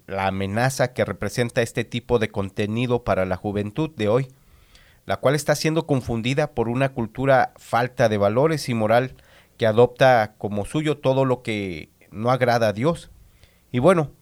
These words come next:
no es una sorpresa que Netflix sea el primer impulsor de contenidos como este, en donde el ocultismo, la confusión sobre la identidad de género y la aceptación del mal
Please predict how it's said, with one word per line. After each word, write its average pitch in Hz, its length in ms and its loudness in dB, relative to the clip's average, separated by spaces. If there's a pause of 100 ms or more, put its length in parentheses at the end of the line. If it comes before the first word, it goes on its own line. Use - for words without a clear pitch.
(320)
no 147 160 4
es 175 220 -2
una 151 240 2
sorpresa 135 520 -2
que 113 140 -4
Netflix 131 420 -4
sea - 300 -4
el 165 100 -2
primer 135 320 0
impulsor 135 540 -2
de 131 100 -6
contenidos 120 600 -4
como 101 340 -6
este, 156 360 -4 (520)
en 107 140 -6
donde 127 180 2
el 120 100 2
ocultismo, 139 880 -2
la 107 140 -2
confusión 120 600 -4
sobre 123 200 -6
la 107 120 0
identidad 110 500 -2
de 131 60 -4
género 143 440 -2
y 107 60 -4
la 101 140 0
aceptación 113 580 -6
del 135 160 -2
mal 165 220 0